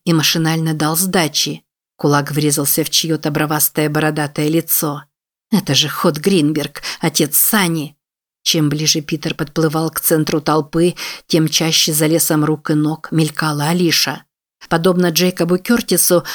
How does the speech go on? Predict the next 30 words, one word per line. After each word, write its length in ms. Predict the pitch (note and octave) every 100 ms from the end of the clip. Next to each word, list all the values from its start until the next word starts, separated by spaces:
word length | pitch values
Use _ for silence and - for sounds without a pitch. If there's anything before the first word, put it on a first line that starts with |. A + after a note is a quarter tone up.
| - -
она 240 | F3+ F3
сжалась 440 | F3+ F#3+ F3 D#3+ -
в 60 |
комочек 640 | - F3+ G#3+ A3+ E3+ D#3 -
и 80 | F#3
закрыла 440 | F3 - F#3+ F#3
голову 420 | E3+ E3 E3 D#3 F#3
руками. 680 | G#3+ - F#3+ D#3+ C#3+ C#3 _ _ _ _
Разумеется, 720 | D#3 C#3+ D#3 D3 D3+ D3 -
Питер 320 | D3 D3+ D#3 C#3
тут 200 | E3 D3
же 140 | D3+
вытащил 520 | D3 D3 D3 - F3+
нож. 460 | F3 D#3 B2+ - - - - -
Разве 320 | F3 F3+ D3+ D3
тут 180 | D3
есть 300 | - A3 -
варианты? 640 | E3 D3+ E3 D3 B2 D3 - _ _ _ _ -
Неизвестно, 720 | E3 E3 D3+ D#3 E3 - E3+
что 200 | - E3
случилось 560 | - D#3+ - E3 D#3 D#3+
бы 120 | D#3+
дальше, 540 | E3 F3+ F#3 - F#3+ - - -
не 100 | F3
подоспей 500 | E3 D#3+ D3+ - E3+
со 140 | - D#3
стороны 480 | - E3 E3 E3
ворот 420 | D3+ D#3 F3+ F3+ -
другая 460 | F#3+ G3+ G3 D#3+ D3+
толпа. 540 | D#3 D#3 - D3+